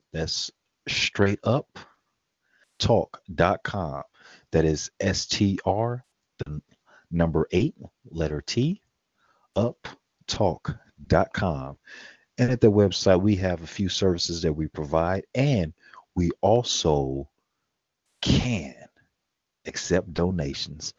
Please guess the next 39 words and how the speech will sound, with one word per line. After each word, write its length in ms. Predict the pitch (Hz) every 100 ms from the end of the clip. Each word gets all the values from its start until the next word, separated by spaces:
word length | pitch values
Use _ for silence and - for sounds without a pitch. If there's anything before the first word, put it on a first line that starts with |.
| -
So 200 | - 90
if 140 | 87 117
you 140 | 123
feel 340 | - 139 117 80
that 120 | 80
there's 180 | 80 78
a 60 |
topic 380 | - 92 78 71
that 100 | 78
we 140 | 73 76
need 240 | 82 95
to 60 | -
talk 240 | - 104
about, 400 | 101 98 110 113 _ _ _ _ _ _ _ _ -
simply 260 | 80 -
hit 100 | 78
our 120 | 80 82
line. 340 | 98 98 76 _ _ _ _ _ _ _
Phone 260 | - 80 85
number's 320 | 85 82 78
there, 300 | 85 80 87 _ _ _
email's 460 | 90 80 78 71 69
there, 260 | 71 71 - _ _ _ 98
donation 500 | 87 85 82 80 76
tab 300 | - 69 67
is 140 | 64
there. 280 | 60 65 67 _ _ - - - _ _ _ -
Like, 320 | 92 104 110 _ _
subscribe, 720 | - 85 - - 90 85 85 82 _ _ - _
and 140 | 92 85
as 180 | 87
I 60 | 87
say 280 | - 110 98
in 100 | 87
closing, 540 | - 104 107 120 135 - _ _ _ _ _ _ _ _ _ _ _ _ _ _ _
the 60 | 78
sky's 380 | - 80 85 82
the 80 | 87
limit 320 | 90 117